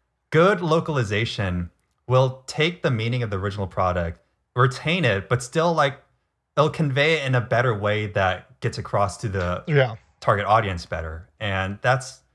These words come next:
Speaker 1: it's the same deal for, um, adaptations as well. You need to, um,
Speaker 2: Mm-hmm.
Speaker 1: c-, get the point across in a way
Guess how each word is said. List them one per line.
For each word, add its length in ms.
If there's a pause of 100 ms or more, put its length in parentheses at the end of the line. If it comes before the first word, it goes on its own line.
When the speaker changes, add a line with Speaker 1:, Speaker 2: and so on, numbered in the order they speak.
(320)
Speaker 1:
it's 160
the 100
same 280
deal 220
for, 460
um, 560 (100)
adaptations 580
as 160
well. 200
You 120
need 220
to, 420 (600)
um, 320
Speaker 2:
Mm-hmm. 800 (760)
Speaker 1:
c-, 140 (120)
get 260
the 140
point 400
across 520
in 120
a 100
way 520